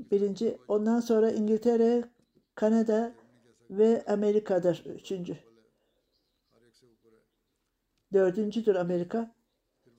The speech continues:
Beşinci Orta Doğu'dan bir ülke. Altıncı Hindistan. Yedi Avustralya.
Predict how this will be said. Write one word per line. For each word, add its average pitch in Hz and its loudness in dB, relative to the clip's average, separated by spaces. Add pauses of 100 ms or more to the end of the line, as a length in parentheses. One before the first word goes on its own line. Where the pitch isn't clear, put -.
(160)
Beşinci 214 0 (400)
Orta 220 2
Doğu'dan 208 4
bir 202 2
ülke. 226 -2 (840)
Altıncı 214 0 (260)
Hindistan. 214 0 (100)
Yedi 214 -2 (220)
Avustralya. 226 0